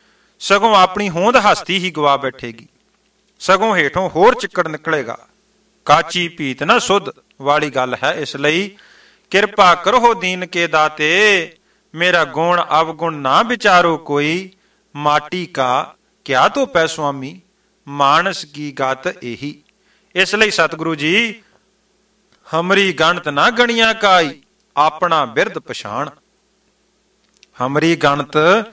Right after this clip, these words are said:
ਨਾ ਗਣੀਆਂ ਕਾਈ, ਆਪਣਾ ਬਿਰਦ ਪਛਾਣ। ਹਾਥ ਦੇ ਰਾਖੇ ਕਰ ਆਪਣੇ, ਸਦਾ ਸਦਾ ਰੰਗ ਮਾਣ, ਆਪਣੇ ਬਿਰਦ ਦੀ ਲਾਜ ਪਾਲੋ ਜੀ। ਹੇ ਪ੍ਰਭੂ ਜੀ, ਮੈਂ ਅਣਜਾਣ ਹਾਂ, ਮੈਨੂੰ ਹੁਣ ਵੀ ਪਤਾ ਨਹੀਂ ਚੱਲ ਰਿਹਾ ਕਿ ਮੈਂ ਕੀ ਕਰ ਰਿਹਾ ਹਾਂ,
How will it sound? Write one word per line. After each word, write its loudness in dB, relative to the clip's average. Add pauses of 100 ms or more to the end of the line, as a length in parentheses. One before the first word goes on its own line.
(400)
ਨਾ 4
ਗਣੀਆਂ 2
ਕਾਈ, 0 (440)
ਆਪਣਾ 4
ਬਿਰਦ 0
ਪਛਾਣ। 2 (360)
ਹਾਥ 4
ਦੇ -2
ਰਾਖੇ 0
ਕਰ 4
ਆਪਣੇ, 0 (320)
ਸਦਾ 4
ਸਦਾ 0
ਰੰਗ 2
ਮਾਣ, -4 (180)
ਆਪਣੇ 0
ਬਿਰਦ -4
ਦੀ -8
ਲਾਜ 0
ਪਾਲੋ -6
ਜੀ। -12 (540)
ਹੇ 4
ਪ੍ਰਭੂ -4
ਜੀ, -6
ਮੈਂ -2
ਅਣਜਾਣ -2
ਹਾਂ, -6 (580)
ਮੈਨੂੰ 0
ਹੁਣ -6
ਵੀ -2
ਪਤਾ 4
ਨਹੀਂ 0
ਚੱਲ 2
ਰਿਹਾ 2
ਕਿ -4
ਮੈਂ -4
ਕੀ -10
ਕਰ 0
ਰਿਹਾ -8
ਹਾਂ, -20